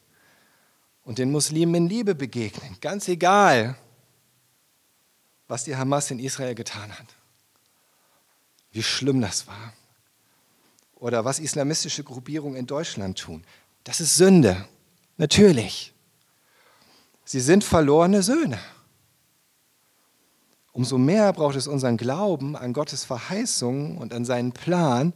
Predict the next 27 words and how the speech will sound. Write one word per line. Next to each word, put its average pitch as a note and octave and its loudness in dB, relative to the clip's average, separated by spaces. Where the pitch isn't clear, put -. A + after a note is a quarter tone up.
und A#2+ -8
die C3 -6
Liebe D3+ -4
Gottes C#3+ 0
in C#3 -2
unseren D#3+ 0
Herzen, G#3+ 0
oder? D3+ 2
Wir A#2 0
dürfen D#3+ 4
uns E3 0
davon D#3+ 2
nicht D#3+ 0
abschrecken - 0
lassen. A2 -2
Wir A#2 -4
dürfen D3+ -6
uns C#3+ -4
davon D#3 -10
nicht D#3+ -10
unser C3 -6
Herz D#3+ 4
verhärten G#2 0
lassen F2+ -4
gegenüber A2 0
den F#2 -2
Muslimen. E2 -4